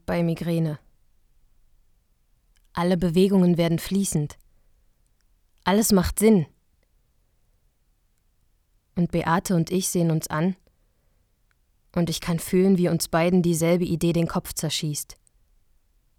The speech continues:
Wir sind alt, nackt und frei. Und wir werden berühmt.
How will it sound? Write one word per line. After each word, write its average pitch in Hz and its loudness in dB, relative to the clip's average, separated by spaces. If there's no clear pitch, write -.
Wir 165 -4
sind 160 -2
alt, 185 -2
nackt - -4
und 175 0
frei. 165 -4
Und 175 2
wir 175 0
werden 175 2
berühmt. 160 -4